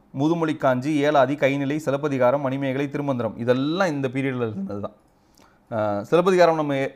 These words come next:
அம், ஒ-, நம் ஐம்பெரும் காப்பியங்கள்ல அது ஒண்ணு. அஹ், அது வந்து ஐம்பெரும் காப்பியங்கள்ல ரொம்ப ப-, பழைய காப்பியம் சிலப்பதிகாரம் தான்.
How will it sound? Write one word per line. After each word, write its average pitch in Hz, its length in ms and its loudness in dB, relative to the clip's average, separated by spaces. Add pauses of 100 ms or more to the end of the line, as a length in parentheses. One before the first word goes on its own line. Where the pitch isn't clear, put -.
(160)
அம், 113 520 -2 (140)
ஒ-, - 140 -12 (140)
நம் 127 180 -4 (280)
ஐம்பெரும் 165 540 0
காப்பியங்கள்ல 160 520 2
அது 120 200 0
ஒண்ணு. 107 180 -8 (760)
அஹ், 104 360 -4
அது 139 200 4
வந்து 196 280 2 (400)
ஐம்பெரும் 208 440 4
காப்பியங்கள்ல 175 540 2
ரொம்ப 185 340 2
ப-, 120 440 4
பழைய 143 280 4
காப்பியம் 139 380 0
சிலப்பதிகாரம் 117 500 -2
தான். 95 140 -14